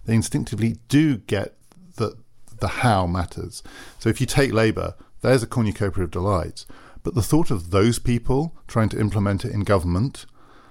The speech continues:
that is not a delightful prospect. Are people thinking about that? Where's the how?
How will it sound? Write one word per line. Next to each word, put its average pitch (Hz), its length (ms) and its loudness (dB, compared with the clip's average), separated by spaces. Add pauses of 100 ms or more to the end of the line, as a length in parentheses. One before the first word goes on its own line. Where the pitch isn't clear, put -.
(120)
that 123 180 2
is 113 120 0
not 127 260 4
a - 40 -6
delightful 80 480 -8
prospect. - 680 -12
Are - 60 -6
people 151 340 2
thinking 127 580 0
about 78 300 -2
that? 92 360 -8 (460)
Where's 151 400 2
the 139 140 -4
how? 135 480 -2